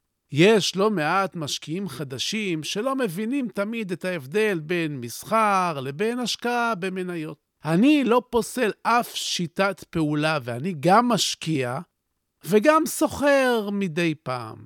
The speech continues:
והיום אני רוצה לדבר איתכם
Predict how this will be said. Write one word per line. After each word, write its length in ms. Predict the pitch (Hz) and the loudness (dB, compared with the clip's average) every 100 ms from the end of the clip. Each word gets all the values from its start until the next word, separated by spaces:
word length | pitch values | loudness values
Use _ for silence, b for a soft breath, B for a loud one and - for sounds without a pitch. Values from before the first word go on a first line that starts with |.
| - | -20
והיום 840 | 104 113 107 123 226 226 196 165 | -8 -6 -4 0 2 4 2 -2
אני 220 | 117 165 262 | -4 -4 -2
רוצה 320 | 196 - 196 | -4 -6 -6
לדבר 480 | 190 139 117 196 208 | -4 -6 -6 -4 -4
איתכם 500 | 170 113 131 123 | -6 -12 -14 -14